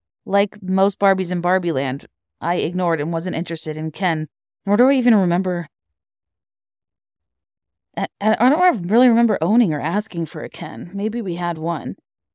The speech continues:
Um, no, we did, 'cause I definitely made my Barbies do it, so there had to be a male character somewhere. But, um, Alan turns out to be, like, the <laughs> ultimate ally,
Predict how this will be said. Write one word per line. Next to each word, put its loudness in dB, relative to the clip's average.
Um, 2
no, 6
we 4
did, 0
'cause -6
I 2
definitely -2
made -10
my -4
Barbies -6
do -6
it, -6
so -12
there -4
had -4
to -14
be -8
a -6
male -4
character -6
somewhere. -6
But, -2
um, 0
Alan 6
turns -4
out 4
to -6
be, 2
like, 2
the 2
<laughs> 0
ultimate 6
ally, 4